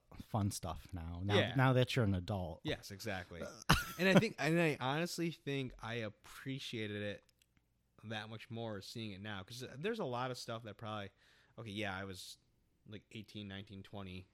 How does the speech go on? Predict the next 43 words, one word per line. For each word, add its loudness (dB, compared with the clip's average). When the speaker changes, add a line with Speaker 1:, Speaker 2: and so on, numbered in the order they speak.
Speaker 2:
seeing -10
this -10
on -10
T -8
V. -6
And -8
I -10
think -4
there -2
was -4
still -4
stuff -6
then -4
that -8
kind -8
of -12
flew -6
over -10
my -10
head. -10
But, -8
like, -8
being -6
a -8
little -6
older -8
now, -6
I -6
really -4
got -6
a -8
grasp -8
of -14
everything -4
that -10
was -16
going -10
on, -8
you -10
know, -10
between -10
Speaker 1:
There's 2
some 0